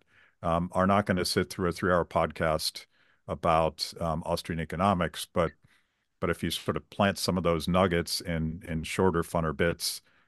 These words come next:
um, that's a good thing. So one's called Comedy is Murder, because speech is violence.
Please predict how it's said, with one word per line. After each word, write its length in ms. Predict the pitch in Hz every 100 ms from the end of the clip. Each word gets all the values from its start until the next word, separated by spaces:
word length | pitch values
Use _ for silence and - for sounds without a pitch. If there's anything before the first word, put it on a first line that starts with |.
| _
um, 340 | 82 80 78 80 _
that's 220 | 87 87 87
a 60 |
good 200 | 82 73
thing. 220 | 82 80
So 200 | 85 -
one's 280 | 87 98 98
called 300 | - 90 87
Comedy 340 | - 104 101 85
is 120 | 80
Murder, 400 | 101 151 180 180 _ _ _ _ _ _
because 360 | 87 - 90 82
speech 460 | - - 92 82
is 120 | 107
violence. 640 | 87 76 76 117 127 -